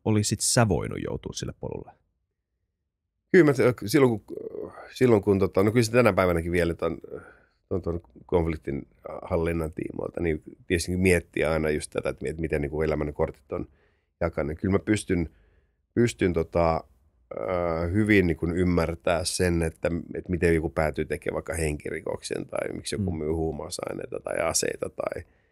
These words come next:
Speaker 2: tai miksi houkutus talousrikoksiin on, on,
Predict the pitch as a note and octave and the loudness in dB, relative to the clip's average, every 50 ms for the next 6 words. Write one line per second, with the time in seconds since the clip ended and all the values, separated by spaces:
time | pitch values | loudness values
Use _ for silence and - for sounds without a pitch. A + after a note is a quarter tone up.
0 | _ _ _ _ _ _ _ _ F2+ - D#2 D2 D2 D2+ D#2+ - - - D#2+ D#2 | _ _ _ _ _ _ _ _ -10 -4 -2 -2 0 0 0 -2 0 0 2 2
1 | D2+ C#2+ D#2 C2+ B1+ - - D2 C#2+ C#2+ C#2+ C#2+ C#2+ D#2 D#2+ - - - - - | 2 2 -2 -6 -8 -8 -4 -2 0 0 0 -2 -4 -8 -12 -14 -14 -14 -12 -10
2 | - - G1+ G1+ D2 D#2+ - - _ - - - _ - E2 E2+ F2+ | -8 -6 -6 -6 -6 -8 -10 -10 _ -12 -14 -12 _ -10 -10 -10 -10